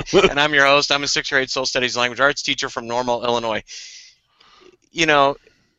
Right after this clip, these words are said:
Speaker 2: as we sit here and talk and banter, as he's messing <laughs> around with the Google Doc, I'm just gonna minimize it. I'm just gonna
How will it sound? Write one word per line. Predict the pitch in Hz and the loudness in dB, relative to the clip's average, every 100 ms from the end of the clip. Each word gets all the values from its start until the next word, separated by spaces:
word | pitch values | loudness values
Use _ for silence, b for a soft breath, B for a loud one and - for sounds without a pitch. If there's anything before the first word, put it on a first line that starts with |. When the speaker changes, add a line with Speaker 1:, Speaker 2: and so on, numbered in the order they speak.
| - | -8
Speaker 2:
as | 151 139 | -6 -4
we | 196 | 0
sit | - 175 | 2 2
here | 147 135 | 4 2
and | 120 | 2
talk | - 139 135 127 | 4 6 6 2
and | 107 | -2
banter, | 120 131 131 113 104 | 2 2 0 -2 -2
as | 107 | -2
he's | 143 127 | -4 -4
messing | 135 139 - 123 | -4 -2 -2 -2
<laughs> | |
around | 113 135 - 175 185 190 | 0 0 0 -2 -2 2
with | 175 143 - - - - - | 2 0 -8 -12 -12 -12 -6
the | 131 | -4
Google | 151 151 123 | -4 -4 -4
Doc, | 107 107 - - | -2 -2 -4 -12
I'm | 160 | -10
just | 196 | -8
gonna | 165 123 | -8 -8
minimize | 147 123 101 95 | -8 -6 -8 -8
it. | - - | -12 -14
I'm | 123 | -12
just | 127 - | -12 -12
gonna | 123 117 113 110 | -8 -6 -6 -10